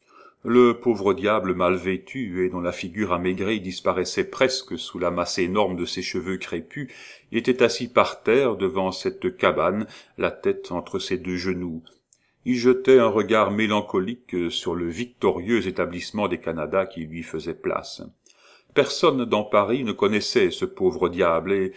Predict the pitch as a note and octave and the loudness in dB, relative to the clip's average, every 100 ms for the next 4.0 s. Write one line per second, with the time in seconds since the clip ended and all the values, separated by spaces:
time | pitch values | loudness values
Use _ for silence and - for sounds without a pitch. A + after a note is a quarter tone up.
0 | - _ - G#2 G#2 - C3 A2+ G2 G#2 | -14 _ -4 0 0 2 4 4 2 -4
1 | G2 B2+ A2 F#2 F2+ F#2 - F#2 - F2 | 0 0 0 -2 -4 -4 -4 -6 -6 -10
2 | E2 G#2+ G2 - F2+ F#2+ - - A2+ C3+ | -4 -2 -2 -4 -6 -8 -12 -6 -4 -4
3 | A#2 A#2+ - - G#2 F2+ F#2 E2 G2+ A2+ | -4 -4 -4 -2 -2 -2 -2 -2 -2 -4